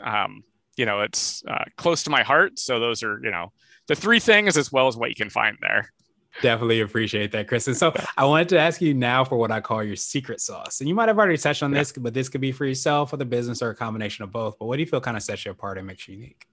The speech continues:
Speaker 1: For me, it's that I actually care about living in the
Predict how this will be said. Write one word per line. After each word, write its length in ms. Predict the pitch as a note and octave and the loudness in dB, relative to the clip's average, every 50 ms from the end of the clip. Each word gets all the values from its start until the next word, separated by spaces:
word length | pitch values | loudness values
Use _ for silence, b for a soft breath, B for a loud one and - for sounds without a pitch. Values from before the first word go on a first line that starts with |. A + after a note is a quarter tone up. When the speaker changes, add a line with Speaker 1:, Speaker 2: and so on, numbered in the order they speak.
| _ _ _ _ _ _ _ _ _ _ _ _ _ _ _ _ _ | _ _ _ _ _ _ _ _ _ _ _ _ _ _ _ _ _
Speaker 1:
For 160 | F#3 E3+ D#3 | -6 -4 -4
me, 480 | C#3 C#3 C#3+ C#3+ D#3 F3+ G3 G#3+ G#3 - - | -4 -2 -2 -2 -2 -2 -2 -4 -6 -2 0
it's 220 | D#3 E3+ D#3 - - | 0 2 2 2 2
that 120 | C#3 C3 | 4 4
I 120 | C3 B2+ - - | 4 4 4 4
actually 440 | A#2 A#2+ B2 - - - D3+ C3+ | 4 4 4 2 -2 -8 -8 -8
care 240 | A#2 - - C3 B2 | -6 -2 0 2 2
about 240 | B2 A#2+ A#2+ A2+ - | 4 4 2 2 2
living 280 | A2+ A2 G#2 A#2 A2 G#2 | 0 -2 -2 -2 -2 -2
in 100 | G#2 G2+ | -4 -8
the 80 | F#2 | -10